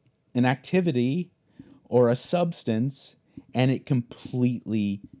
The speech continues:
controls you. You're utterly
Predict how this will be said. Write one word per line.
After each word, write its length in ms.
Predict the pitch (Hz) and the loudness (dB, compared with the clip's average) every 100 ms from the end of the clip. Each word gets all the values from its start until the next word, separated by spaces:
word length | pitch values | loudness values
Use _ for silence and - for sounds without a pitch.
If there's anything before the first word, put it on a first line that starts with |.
| _ | _
controls 520 | 110 101 110 104 82 | -6 -4 0 0 0
you. 160 | - 62 _ _ _ _ - - | -8 -16 _ _ _ _ -20 -10
You're 240 | 104 101 - _ | -2 -2 -2 _
utterly 800 | 101 107 113 113 110 110 104 110 | -2 0 2 0 0 -2 -2 -6